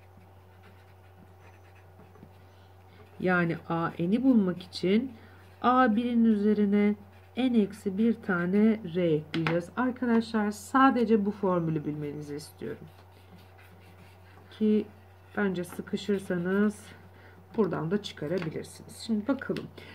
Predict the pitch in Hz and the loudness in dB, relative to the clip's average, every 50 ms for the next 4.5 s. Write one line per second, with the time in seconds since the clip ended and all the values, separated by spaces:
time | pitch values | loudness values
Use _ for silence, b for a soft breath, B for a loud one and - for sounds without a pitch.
0 | B B - 302 269 254 233 214 208 190 190 233 233 - 370 349 - - 294 277 | B B 2 4 6 6 6 6 4 2 2 0 0 2 0 0 2 2 2 2
1 | 269 277 277 240 233 233 - - 233 233 208 208 208 208 208 208 - 202 190 165 | 2 2 2 2 2 0 0 2 2 2 2 2 2 2 0 0 0 -2 -2 0
2 | 190 180 170 156 156 160 170 175 - - - - - 233 - - - - 226 226 | 0 -2 -2 -2 -2 -4 -6 -6 -10 -12 -6 -4 -4 -4 -6 -8 -4 0 2 2
3 | 202 196 - - 226 196 190 185 190 - - 202 190 185 180 175 165 175 175 175 | 2 2 0 0 2 2 2 2 0 -4 -4 -2 -2 0 -2 -2 -2 -4 -4 -4
4 | 170 170 170 208 254 269 269 - - - | -6 -2 -2 0 0 0 0 -4 -8 -18